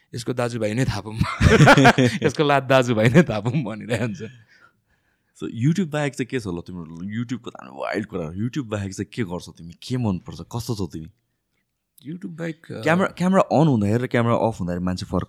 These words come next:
Speaker 2: पर्छ कि पर्दैन तिमी?
Speaker 1: क्यामेरा on हुँदा र अफ हुँदा अलिकति फरक छु कि, अलिकति लेस इनर्जेटिक हुन्छु कि म। त्यस्तो हुन्छ नि, क्यामेरा on हुँदाखेरि त अलिकति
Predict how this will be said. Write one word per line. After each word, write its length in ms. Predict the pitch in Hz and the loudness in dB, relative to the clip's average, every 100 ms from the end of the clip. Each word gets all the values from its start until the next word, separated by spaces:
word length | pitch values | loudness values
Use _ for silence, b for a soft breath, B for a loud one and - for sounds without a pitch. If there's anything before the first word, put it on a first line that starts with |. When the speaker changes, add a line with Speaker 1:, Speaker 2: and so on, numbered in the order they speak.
| - | -6
Speaker 2:
पर्छ 120 | 85 | -6
कि 100 | 85 | -6
पर्दैन 380 | 80 76 76 76 | -6 -2 -2 -2
तिमी? 280 | - 82 - _ _ _ _ _ _ _ _ | -6 -12 -14 _ _ _ _ _ _ _ _
Speaker 1:
क्यामेरा 360 | 170 185 202 190 | -10 -8 -6 -8
on 440 | 170 - 175 180 | -8 -8 -6 -6
हुँदा 200 | 127 113 | -6 -8
र 360 | 131 151 139 - | -10 -10 -12 -10
अफ 240 | 143 135 | -10 -10
हुँदा 380 | 110 151 151 - _ _ _ _ _ _ | -10 -10 -10 -12 _ _ _ _ _ _
अलिकति 280 | 202 233 170 | -8 -6 -4
फरक 320 | 123 127 117 | -6 -8 -10
छु 140 | - 113 | -12 -14
कि, 180 | 151 170 _ _ _ _ _ _ | -14 -16 _ _ _ _ _ _
अलिकति 340 | 180 202 196 165 | -12 -10 -10 -8
लेस 380 | 131 143 151 147 | -6 -4 -4 -10
इनर्जेटिक 480 | 139 123 123 120 | -12 -10 -10 -12
हुन्छु 220 | 110 95 110 | -14 -16 -16
कि 100 | 131 | -16
म। 120 | 135 - _ _ _ _ _ _ _ _ _ | -18 -20 _ _ _ _ _ _ _ _ _
त्यस्तो 260 | 123 123 135 113 _ _ _ _ _ | -14 -10 -10 -10 _ _ _ _ _
हुन्छ 120 | 113 135 | -12 -10
नि, 240 | 143 139 - | -10 -12 -14
क्यामेरा 300 | 127 131 131 | -14 -14 -14
on 100 | 123 | -14
हुँदाखेरि 460 | 107 101 95 117 | -12 -12 -12 -14
त 200 | 120 101 _ _ _ _ _ 123 | -14 -18 _ _ _ _ _ -20
अलिकति 540 | 127 139 139 131 _ | -18 -16 -16 -18 _